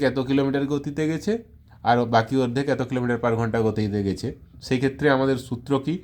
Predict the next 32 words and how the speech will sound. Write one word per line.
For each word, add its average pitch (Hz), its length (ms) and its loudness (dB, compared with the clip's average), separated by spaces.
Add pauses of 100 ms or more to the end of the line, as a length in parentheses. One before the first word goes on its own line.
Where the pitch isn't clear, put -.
(300)
টু 165 180 4
into 185 300 2 (1080)
দুটো 123 280 2
টাইমের 127 480 4
গুণফল, 98 460 -4 (320)
that 110 140 -2
is 107 140 -4 (180)
টেন 101 220 2
পয়েন্ট 110 400 0
ফাইভ 120 240 0 (600)
into 127 360 -2 (480)
টুয়েলভ 87 280 2 (920)
by 117 220 6
দুটো 113 520 -4
টাইমের 101 600 0
যোগফল। 80 480 -6 (340)
দুটো 104 160 -4
টাইমের 117 360 2
যোগফল 110 400 -2
সাড়ে 113 320 0
দশ 120 240 2
আর 113 100 0
বারো 110 300 2
যোগ 110 240 -2
করলে 113 240 0
কত 117 180 -2
হচ্ছে? 104 280 -6 (300)
সাড়ে 98 360 -2
বাইশ। 101 420 -10 (1120)
এটা 131 220 2
পেলাম 147 340 4
কি? 165 260 -8